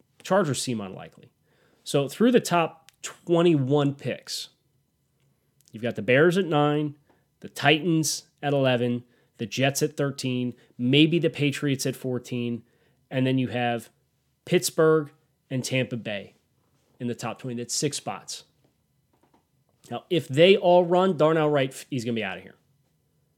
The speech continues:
But if they don't all run, then maybe you're looking at a spot where you could see this developing to the point where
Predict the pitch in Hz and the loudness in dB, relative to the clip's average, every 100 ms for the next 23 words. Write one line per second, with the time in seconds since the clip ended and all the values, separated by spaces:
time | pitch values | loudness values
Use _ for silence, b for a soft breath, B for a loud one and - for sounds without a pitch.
0 | _ _ _ _ _ _ _ _ - 147 | _ _ _ _ _ _ _ _ -2 -2
1 | 147 170 139 123 220 269 269 151 120 110 | 2 0 2 8 8 8 2 -4 -4 -4
2 | - 82 92 113 _ _ _ _ _ _ | -10 -16 -18 -20 _ _ _ _ _ _
3 | _ _ _ _ _ _ _ _ _ _ | _ _ _ _ _ _ _ _ _ _
4 | _ 143 147 160 196 202 180 170 214 220 | _ 2 4 8 6 6 6 8 8 6
5 | 202 175 160 143 - - 208 220 165 165 | 4 4 4 4 2 0 2 2 2 0
6 | 143 135 131 131 131 - _ _ _ _ | 4 6 8 6 0 -8 _ _ _ _
7 | _ _ _ _ _ _ _ _ _ _ | _ _ _ _ _ _ _ _ _ _
8 | _ _ _ _ - 151 151 147 - - | _ _ _ _ -2 -2 0 0 0 0
9 | 196 202 175 160 - 131 143 156 156 139 | 2 2 2 0 0 0 2 2 2 -2
10 | 131 127 113 151 151 143 135 120 117 117 | 0 -4 -4 -2 -2 -2 -2 0 0 -4